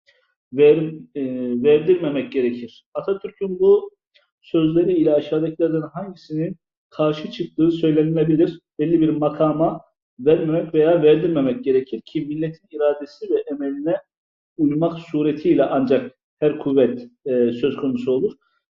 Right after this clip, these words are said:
Bu da neye karşı çıktığı? Mutlakiyet yönetimine, yani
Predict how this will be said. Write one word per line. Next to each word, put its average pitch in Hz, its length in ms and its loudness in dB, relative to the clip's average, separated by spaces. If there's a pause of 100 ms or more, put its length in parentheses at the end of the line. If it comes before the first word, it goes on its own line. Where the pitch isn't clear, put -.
Bu 185 120 6
da 196 380 2
neye 196 280 2
karşı - 380 -2
çıktığı? 175 760 0
Mutlakiyet 165 920 0
yönetimine, 120 580 -6
yani 156 440 -2